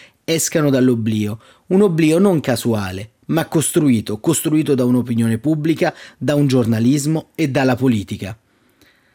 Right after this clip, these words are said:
Dall'essere catalogati come un episodio laterale della storia del nostro paese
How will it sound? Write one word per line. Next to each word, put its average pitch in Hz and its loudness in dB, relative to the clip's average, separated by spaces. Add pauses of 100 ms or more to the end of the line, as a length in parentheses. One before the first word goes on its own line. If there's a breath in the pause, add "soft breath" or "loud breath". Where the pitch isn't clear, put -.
(200 soft breath)
Dall'essere 160 0 (100)
catalogati 143 0 (140)
come 135 2
un 131 4
episodio 127 0
laterale 127 0
della 120 0
storia 127 -2
del 120 0
nostro 120 -2
paese 131 -4